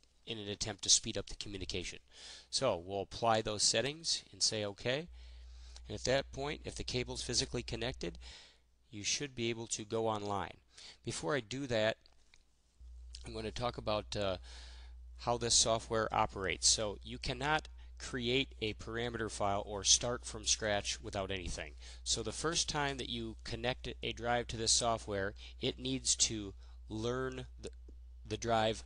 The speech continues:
firmware. So that will actually happen as soon as you go online and you make a connection to that drive. It will upload that drive f-, firmware or database to your software, so then it recognizes it.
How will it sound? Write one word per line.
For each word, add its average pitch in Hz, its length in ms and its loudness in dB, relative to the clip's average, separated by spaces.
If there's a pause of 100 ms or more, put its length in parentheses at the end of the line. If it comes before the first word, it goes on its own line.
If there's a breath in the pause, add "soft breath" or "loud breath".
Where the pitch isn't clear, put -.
firmware. 87 600 -2 (400 loud breath)
So - 160 0
that 135 200 6
will 147 120 4
actually 135 380 2
happen 123 460 2
as 98 120 0
soon 135 200 2
as 131 120 -4
you 139 80 -4
go 131 140 -2
online 117 540 2
and - 120 -8
you 104 60 -8
make 123 180 0
a 135 40 2
connection 127 460 0
to 117 80 -4
that 107 220 6
drive. 101 360 2 (240 loud breath)
It 131 220 4
will 123 480 0 (420 loud breath)
upload 131 460 2
that 120 220 2
drive 123 320 2
f-, - 200 -6 (100)
firmware 113 540 0
or 107 140 0
database 113 520 4
to 123 120 0
your 104 120 -2
software, 113 500 4
so - 160 4
then 107 120 0
it 101 120 -4
recognizes 90 640 0
it. 82 100 -8